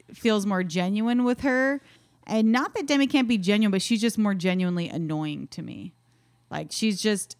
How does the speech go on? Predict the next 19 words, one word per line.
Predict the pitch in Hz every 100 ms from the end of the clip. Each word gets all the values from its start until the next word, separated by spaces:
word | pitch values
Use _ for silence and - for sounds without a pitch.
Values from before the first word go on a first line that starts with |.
| -
I | 196
think | 180 220 208
she's | - 208 180
just | - 202 - -
tries | 220 190 185
so | - - 196
hard, | 190 196 196
even | 214 247
though | 226
Miley | 214 254 294
does | 233 226
too. | 226 269
I | 208
don't | 233
know | 240
what | 220 220 220
it | 202
is, | 208 190 160 -
like, | 160 160